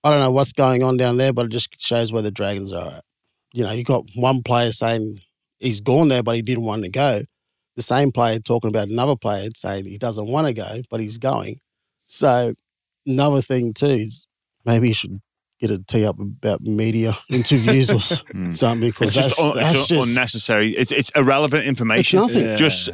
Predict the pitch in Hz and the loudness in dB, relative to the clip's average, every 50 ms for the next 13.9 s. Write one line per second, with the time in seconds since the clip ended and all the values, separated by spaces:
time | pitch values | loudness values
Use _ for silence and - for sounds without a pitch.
0 | - 131 127 123 120 - - - 135 127 113 113 - 113 123 123 131 139 - - | -2 0 2 2 2 0 -4 -2 0 2 2 2 0 0 0 2 2 0 -2 -6
1 | _ - - - 120 - - 101 95 95 104 104 - - 127 113 95 - _ _ | _ -6 -4 -4 -4 -2 -2 -2 0 0 0 0 0 -2 -2 -4 -4 -6 _ _
2 | _ _ _ _ _ _ - _ 113 110 98 98 113 101 - - 107 95 95 - | _ _ _ _ _ _ -16 _ -8 -8 -4 -2 -2 -2 0 0 0 0 0 -2
3 | _ - 101 107 110 104 - 101 104 101 104 98 98 92 - - 95 76 - - | _ 0 2 2 2 2 2 2 2 2 2 2 2 0 0 -2 -2 -2 -2 -2
4 | 98 95 85 90 - - 95 95 101 98 98 92 - - _ - 95 95 92 92 | -2 -2 -2 -2 0 2 2 4 4 4 2 0 -4 -8 _ -4 -2 0 2 2
5 | 92 85 85 85 90 85 - - 101 90 - 98 92 - - 92 95 95 95 95 | 2 2 0 0 -2 -2 -2 -2 -2 0 0 0 0 2 2 0 2 2 2 2
6 | 95 92 87 - _ _ _ - 131 143 160 160 139 - - - 117 143 156 185 | 0 0 -2 -6 _ _ _ 0 2 2 4 2 0 -2 -4 -4 -2 2 2 4
7 | 165 160 - 147 156 165 151 - - 170 190 180 143 147 151 143 139 131 131 120 | 4 4 4 4 4 2 0 2 2 2 4 4 4 4 4 2 2 0 0 2
8 | - 135 127 110 - 131 120 120 123 117 110 110 - _ _ _ _ 120 113 104 | 2 2 2 2 2 2 2 2 2 0 -4 -8 -14 _ _ _ _ 2 2 2
9 | 90 - _ _ _ _ _ _ _ _ - 165 175 147 127 117 _ _ _ _ | 0 -2 _ _ _ _ _ _ _ _ 2 2 2 2 0 -4 _ _ _ _
10 | - - 156 147 - - _ _ _ _ _ _ _ 156 143 131 - 127 123 104 | -2 0 2 2 2 0 _ _ _ _ _ _ _ 2 2 4 4 2 2 2
11 | 117 120 131 127 123 123 107 110 104 - 123 123 - - 107 107 104 110 113 - | 2 2 2 2 2 2 0 0 0 0 0 0 2 0 0 0 0 0 0 0
12 | 120 117 117 107 101 - - _ _ _ _ _ _ _ _ _ - 123 101 104 | 0 0 0 0 -4 -6 -12 _ _ _ _ _ _ _ _ _ -2 -2 0 0
13 | 101 98 107 123 151 156 151 123 98 92 92 - - - 85 87 85 80 | -2 -2 0 0 2 2 2 2 0 0 -2 -4 -6 -10 -10 -10 -10 -12